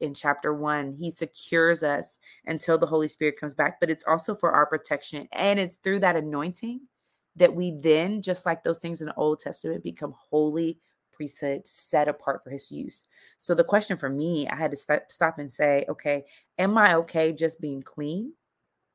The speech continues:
Or am I re-, gonna allow God to smear me, to begin to change my mindset through the Holy Spirit, through the fruit he's working in me? Am I gonna spend the time sitting in his presence, getting to know him, so I can be set apart holy for those holy works he set apart for me to do?"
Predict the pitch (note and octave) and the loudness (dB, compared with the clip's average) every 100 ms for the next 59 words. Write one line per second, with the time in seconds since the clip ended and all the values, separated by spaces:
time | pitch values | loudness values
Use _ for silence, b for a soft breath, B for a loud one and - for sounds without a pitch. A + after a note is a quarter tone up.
0 | _ _ _ _ _ E3 E3+ F3 E3 D#3+ | _ _ _ _ _ 2 2 4 4 4
1 | D#3 D3+ D3+ D#3 D#3 D3+ D3 D3 D3 D3 | 6 4 2 0 2 4 4 4 6 4
2 | D3 - - - D#3 D3 F3 G3 A3 B3 | 4 0 -6 -4 -4 -2 -2 -2 -4 -8
3 | B3+ _ _ _ _ _ - - D#3+ D#3 | -14 _ _ _ _ _ -10 -6 -4 -2
4 | D#3+ D#3 D3+ - D#3+ D#3 E3+ E3+ C#3 C3+ | -4 -4 -6 -4 -2 0 0 -2 -2 2
5 | C3 D3+ F3 - G3+ - - F#3+ F3+ F3+ | 2 2 0 -2 -2 -4 -4 0 0 4
6 | E3 E3 - - E3 E3 E3 D#3 - E3 | 4 4 -2 2 2 2 -4 -6 -2 -2
7 | - E3 D3 D#3 E3 D#3+ E3 - E3 F3+ | -2 -6 -2 -2 -2 -6 -6 -2 2 4
8 | F3+ E3+ D#3 - D3+ D#3 - C#3+ C#3+ - | 4 0 -2 -6 -6 -6 -4 -4 -4 -10
9 | b b b - F3 F3+ F3+ F3 - D3+ | b b b 0 2 2 0 -2 2 2
10 | D3 C#3 D3 D3 - C#3+ C3+ C3+ C3 _ | 2 -2 -2 -2 -6 -6 -4 -6 -8 _
11 | _ - C#3+ D#3+ D3+ C#3 D3 C#3 - C3+ | _ 2 2 2 -2 2 4 4 4 2
12 | - - D3 C#3 C#3 D3 C#3 C#3 C3+ C3 | 2 0 2 2 2 2 0 2 2 2
13 | C3 C3+ - C#3 - - - - C#3+ B2+ | -2 -6 -8 -10 -6 -4 -4 -6 -6 -6
14 | B2+ B2 | -6 -10